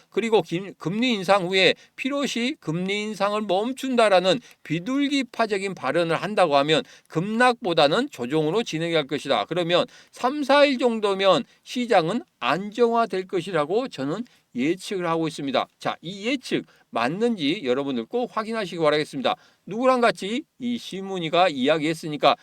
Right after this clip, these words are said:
이 시문과 같이 이야기를 해야 되겠죠. 확인을 해봐야 되겠죠. 지금 바로 구독, 좋아요, 알림 설정, 그리고 공유를 통해서 이 시문과 같이 하시면서 확인을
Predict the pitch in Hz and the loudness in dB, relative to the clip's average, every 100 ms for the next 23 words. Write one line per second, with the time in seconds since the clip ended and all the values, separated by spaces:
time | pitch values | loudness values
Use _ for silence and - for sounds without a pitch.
0 | _ - 202 208 - 269 302 294 262 240 | _ -10 -8 -6 -6 -6 2 6 8 6
1 | - 226 214 - - 135 156 143 139 139 | 0 -6 -8 -10 -10 0 2 2 0 -2
2 | 147 - _ 220 190 143 123 123 - _ | -2 -12 _ -4 0 -2 -2 -4 -4 _
3 | - 208 220 214 190 214 214 185 170 - | -4 -2 0 0 0 2 2 2 0 2
4 | 127 - _ - 165 202 165 139 190 - | 0 0 _ -8 -2 4 6 6 4 0
5 | _ - 160 208 208 - _ _ 139 127 | _ -10 -2 0 0 -4 _ _ 0 2
6 | 117 160 - _ - 147 208 208 190 165 | 4 2 -2 _ 0 0 -2 -4 -4 0
7 | 147 104 90 139 139 123 190 - _ _ | 0 0 -4 -6 -2 0 0 -4 _ _
8 | - 123 220 269 254 220 196 165 113 139 | -2 0 0 -2 -2 -6 -6 -2 0 0
9 | 247 113 104 - 147 139 139 127 139 127 | -2 -10 -12 -10 -4 2 2 2 -2 -4
10 | 180 180 170 220 269 - _ - 170 151 | -4 -4 4 6 6 2 _ -2 -2 0
11 | 143 165 220 | 2 4 2